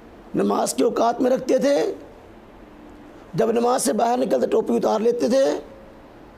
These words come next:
पगड़ी उतार लेते। आजकल बाद नमाजियों की ये हालत है कि वो जब मस्जिद में नमाज पढ़ने के लिए आते हैं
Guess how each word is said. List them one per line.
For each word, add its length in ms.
पगड़ी 240
उतार 280
लेते। 260
आजकल 360
बाद 220
नमाजियों 360
की 60
ये 80
हालत 280
है 120
कि 120
वो 160
जब 280
मस्जिद 260
में 60
नमाज 260
पढ़ने 260
के 100
लिए 100
आते 260
हैं 320